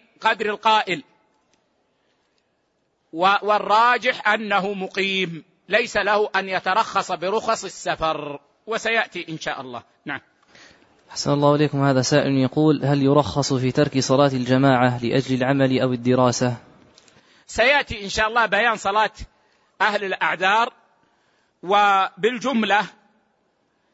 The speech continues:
Speaker 1: كل عذر دائم لا يرخص فيه بترك صلاة الجماعة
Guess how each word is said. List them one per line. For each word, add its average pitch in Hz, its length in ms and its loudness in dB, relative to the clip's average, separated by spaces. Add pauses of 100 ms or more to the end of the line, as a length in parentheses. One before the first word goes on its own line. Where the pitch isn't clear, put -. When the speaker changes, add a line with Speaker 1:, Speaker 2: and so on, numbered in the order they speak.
(340)
Speaker 1:
كل 240 580 0
عذر 214 460 0
دائم 233 880 0 (1080)
لا 220 240 2
يرخص 226 560 0
فيه 208 360 -4
بترك 214 460 -2
صلاة 208 640 0 (960)
الجماعة 196 640 0